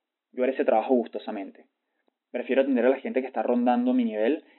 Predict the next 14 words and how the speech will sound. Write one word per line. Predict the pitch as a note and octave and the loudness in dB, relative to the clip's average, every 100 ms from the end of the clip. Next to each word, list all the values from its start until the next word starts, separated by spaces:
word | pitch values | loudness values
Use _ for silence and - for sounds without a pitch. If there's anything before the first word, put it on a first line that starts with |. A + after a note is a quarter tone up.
| - | -12
en | - | -6
términos | A2+ A#2 B2 | -2 0 2
de | B2 | 0
tiempo | A#2+ A2+ C3 | -2 -2 0
vivido | A#2 A2+ | 0 2
en | B2 | 2
la | G#2+ | 2
tierra | A#2 A#2 D3 | 2 2 4
y | |
de | G#2+ - | 2 0
cosas | G#2+ - | -6 -8
que | - | -6
hemos | G2+ A2 | -6 -4
atravesado". | A2+ G#2+ F#2 - E2+ | 0 0 0 -4 -4